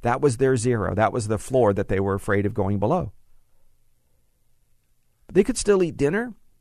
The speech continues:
They just adjusted their life. Right? They didn't need. I love it when people say, "I need." I say, "Okay, what's the difference?" You see, rich people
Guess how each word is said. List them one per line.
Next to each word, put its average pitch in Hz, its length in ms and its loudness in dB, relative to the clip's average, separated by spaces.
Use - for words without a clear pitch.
They 175 100 4
just 214 240 0
adjusted 165 720 -2
their 175 180 -2
life. 180 540 -4
Right? 185 160 -2
They 175 100 2
didn't 160 320 -2
need. 156 540 -4
I 117 60 -2
love 135 160 0
it 135 40 -2
when 117 120 -2
people 117 220 -2
say, - 140 -10
"I 85 100 -10
need." 202 640 -10
I - 60 -4
say, - 160 2
"Okay, 151 180 4
what's 131 220 2
the 170 80 -2
difference?" 156 380 -2
You - 80 -4
see, 143 160 4
rich 160 240 2
people 139 460 0